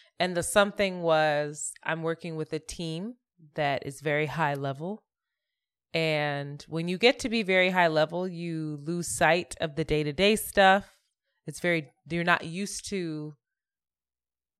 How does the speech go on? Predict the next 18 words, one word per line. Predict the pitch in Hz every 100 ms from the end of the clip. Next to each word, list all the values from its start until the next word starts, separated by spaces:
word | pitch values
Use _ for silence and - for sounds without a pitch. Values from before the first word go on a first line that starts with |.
| _ _ _
do, | 196 208 196 156 143
get, | 196 196
you're | 165 185
not | 202 196
used | 202 -
to | 196
having | 175 170 165
to |
deal | 151 160 160
with, | 170 180
like, | 190 180 - -
the | 185 180 175 170 160
minutia | 165 165 196 - 233
of | 220 208 196
the | 226
day-to-day. | 214 220 226 226 226 247 - _ _ _ -
And, | 160
like, | 147 135 -